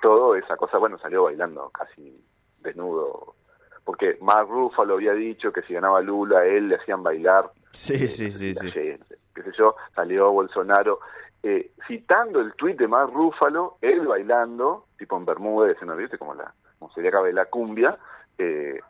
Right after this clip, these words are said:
Speaker 1: o sea que, bueno, ese tipo de liderazgo, después por debajo, dos o tres cositas, digamos, de su agenda, no son así tan loquitas, ¿no? Esto de que menos impuestos, digamos, ¿cierto? Per-,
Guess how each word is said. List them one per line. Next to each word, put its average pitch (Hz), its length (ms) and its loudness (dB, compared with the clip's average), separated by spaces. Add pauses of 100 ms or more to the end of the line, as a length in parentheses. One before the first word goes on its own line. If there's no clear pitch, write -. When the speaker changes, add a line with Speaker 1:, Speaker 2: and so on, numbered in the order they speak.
(280)
Speaker 1:
o - 80 -20
sea 101 140 4
que, 90 80 -2
bueno, 104 260 2
ese 139 320 2
tipo 131 300 -2
de 120 60 0
liderazgo, 143 540 4
después 120 280 -2
por 113 320 4
debajo, 151 680 4 (420)
dos 131 260 2
o 135 60 0
tres - 180 0
cositas, 131 420 0
digamos, 104 320 0
de - 40 -10
su 123 60 -2
agenda, 147 320 0 (220)
no 85 220 -4
son 110 240 2
así 95 240 -14
tan 98 240 0
loquitas, 87 480 -8
¿no? 104 140 0
Esto 87 160 -6
de 76 80 -8
que 78 120 -14
menos 90 260 -12
impuestos, 101 840 0
digamos, 80 320 -10
¿cierto? 117 340 -2
Per-, 80 180 -4